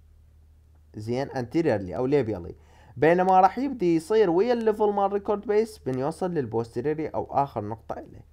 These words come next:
زين. اما بالنسبة للعرض، فاحنا قلنا anteriorly أربعة ملم، posteriorly يبدي يزداد، يكون سبعة ملم. حلو، هاي بالنسبة للعرض والارتفاع. ممتاز.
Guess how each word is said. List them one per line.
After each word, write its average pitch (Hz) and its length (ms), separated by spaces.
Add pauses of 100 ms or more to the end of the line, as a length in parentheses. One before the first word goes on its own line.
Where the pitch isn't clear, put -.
(360)
زين. 110 420 (1120)
اما 190 400
بالنسبة 139 540
للعرض، - 480 (300)
فاحنا 196 400
قلنا 139 380
anteriorly 196 600
أربعة 151 300
ملم، 87 380 (540)
posteriorly 147 340
يبدي 170 400
يزداد، 110 380 (440)
يكون 151 800 (640)
سبعة 156 560 (300)
ملم. 95 400 (580)
حلو، - 300 (360)
هاي 185 160
بالنسبة 139 400
للعرض 110 400 (140)
والارتفاع. - 580 (1120)
ممتاز. - 420